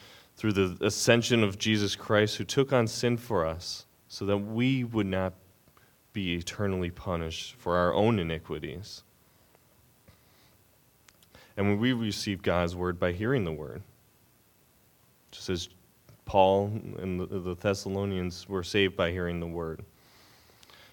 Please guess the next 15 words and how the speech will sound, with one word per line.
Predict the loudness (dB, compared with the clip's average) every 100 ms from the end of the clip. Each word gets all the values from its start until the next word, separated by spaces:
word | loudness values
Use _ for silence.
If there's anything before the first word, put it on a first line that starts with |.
| _
So | -2
how | 4 6
are | 8
our | 10 8 6
unbelieving | 4 4 4 2 2 0
friends, | -2 2 4 4 0 -4 -8 -10 -14 -10
friends, | 2 4 4 2 -2 -6 -8 -10
family, | 0 2 4 4 2
neighbors | 4 4 4 4 4 0
going | -4 2 4
to | 4 0 -2
know | -4 2 6 6 4
about | 0 0 -2 -2
the | -6
Lord? | -4 -2 -2 -4